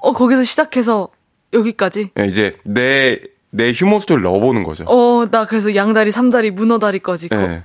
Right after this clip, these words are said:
Speaker 1: 거기까지 가는.
Speaker 2: 아, 이분은 이제 그런 한이 많으니까
Speaker 1: 한이 있으니까.
Speaker 2: 양다리, 삼다리 자기 얘기를 <laughs> 수용하는 거고, 저 같은 경우는 이제 좀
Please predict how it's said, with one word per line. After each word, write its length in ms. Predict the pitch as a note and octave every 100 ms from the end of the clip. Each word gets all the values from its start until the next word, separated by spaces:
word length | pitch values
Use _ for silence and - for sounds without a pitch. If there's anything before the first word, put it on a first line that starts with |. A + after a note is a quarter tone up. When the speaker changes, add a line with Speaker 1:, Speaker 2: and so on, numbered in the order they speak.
| -
Speaker 1:
거기까지 420 | - E3+ - A#3+ F#3+
가는. 260 | F#3+ F#3+
Speaker 2:
아, 60 | D3
이분은 500 | A#2 C3 D3+ F3 E3
이제 260 | G#2+ G#2 F#2+ _ -
그런 760 | A#2+ A#2 B2 C3+ C3 B2 G2+ -
한이 300 | - A3+ G3
많으니까 280 | F#2+ A2
Speaker 1:
한이 100 | A#3 -
있으니까. 400 | - - G2+ A2+
Speaker 2:
양다리, 340 | G#2+ A#2 C3+
삼다리 460 | D3 D3+ D3+ C#3 A#2+
자기 320 | G#2+ G#2 A#2+
얘기를 400 | F#2+ G2 G#2 G2 -
<laughs> 80 | G4 - F#4 _
수용하는 400 | - F#3+ F#3 F#3
거고, 200 | C3 G#2+
저 120 | A2 A2+
같은 280 | D3 F3 D3+
경우는 340 | C#3+ C3 G#2
이제 200 | G#2 F2
좀 260 | G#2+ G2+